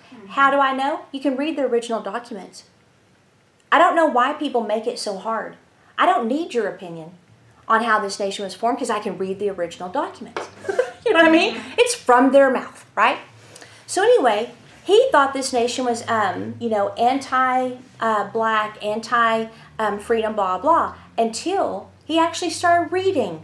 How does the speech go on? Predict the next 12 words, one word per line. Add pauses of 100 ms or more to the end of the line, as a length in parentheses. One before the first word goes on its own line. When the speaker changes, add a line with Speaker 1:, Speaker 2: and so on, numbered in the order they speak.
Speaker 2:
the
Constitution (300)
and
the
Declaration
of
Independence. (500)
And
then
he
met, (360)
uh,